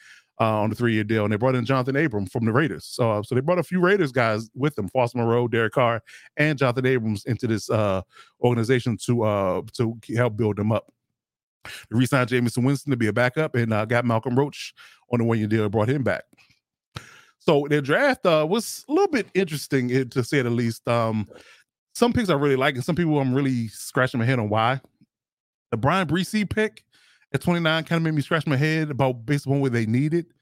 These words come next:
Um, I'm not sure. I'm just not sure about that. I mean, solid guy, but it was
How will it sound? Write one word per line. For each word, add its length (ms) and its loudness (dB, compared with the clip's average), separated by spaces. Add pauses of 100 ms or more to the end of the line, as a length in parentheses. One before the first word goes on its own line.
(480)
Um, 520 0 (720)
I'm 200 2
not 140 0
sure. 380 -2 (100)
I'm 120 0
just 140 0
not 140 0
sure 220 0
about 240 0
that. 200 0
I 40 2
mean, 180 0
solid 320 -2
guy, 320 0 (460)
but 120 0
it 80 2
was 280 0